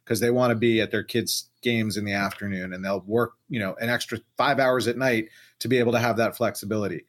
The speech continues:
As soon as you start to understand what people want, you don't, you don't have to keep throwing money at it if it's not money. That's not the, that's not the solution for everyone.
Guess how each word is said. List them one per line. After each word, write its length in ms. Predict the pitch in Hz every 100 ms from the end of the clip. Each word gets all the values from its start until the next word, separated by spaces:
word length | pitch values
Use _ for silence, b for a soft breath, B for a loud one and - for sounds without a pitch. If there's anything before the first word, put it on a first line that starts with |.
| -
As 80 | -
soon 140 | 262
as 100 | 320
you 80 | 330
start 240 | 320 285
to 100 | 233
understand 440 | 185 185 - 226 202
what 100 | 160
people 240 | 165 156
want, 420 | 165 233 214 - _ -
you 140 | 170
don't, 340 | 214 202 226
you 60 | 220
don't 100 | 233
have 120 | 240
to 80 | 233
keep 260 | - 233 233
throwing 280 | 233 196
money 300 | 165 226 294
at 100 | 151
it 120 | 120 135
if 120 | 139
it's 100 | 123
not 180 | 165 180
money. 380 | 190 294 117 85
That's 200 | 131 -
not 180 | 160 170
the, 140 | 165
that's 220 | 165 160 190
not 160 | 185
the 80 | 185
solution 420 | - 220 233 120
for 140 | 95 90
everyone. 320 | 80 65